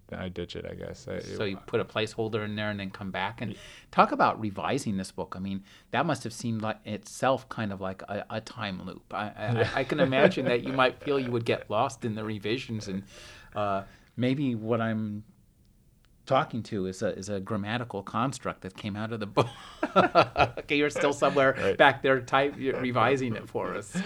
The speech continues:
Speaker 1: <laughs> That's right. Um, revising was, um, was painful, <laughs> um, but it was, it was, it, it helped to have such an amazing editor because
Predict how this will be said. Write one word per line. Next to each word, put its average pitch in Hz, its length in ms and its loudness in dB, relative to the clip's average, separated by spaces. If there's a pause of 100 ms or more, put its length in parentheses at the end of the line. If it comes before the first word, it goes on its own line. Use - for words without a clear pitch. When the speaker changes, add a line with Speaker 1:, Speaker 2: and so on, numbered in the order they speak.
(140)
Speaker 1:
<laughs> - 240 -14
That's 120 180 -8
right. 123 240 -2 (200)
Um, 110 580 -4 (560)
revising 151 540 6
was, 117 360 6
um, 95 500 0 (540)
was 92 720 -6 (560)
painful, 98 400 -6 (720)
<laughs> - 800 -8
um, 113 300 2
but 131 160 10
it 127 40 8
was, 117 320 4 (120)
it 120 80 -2
was, 107 220 -2 (320)
it, - 600 -8
it 110 220 -4
helped 107 480 4 (480)
to 104 100 -2
have 98 380 2
such - 420 -6
an 107 100 -2
amazing 95 340 0
editor 92 280 0
because 92 560 -2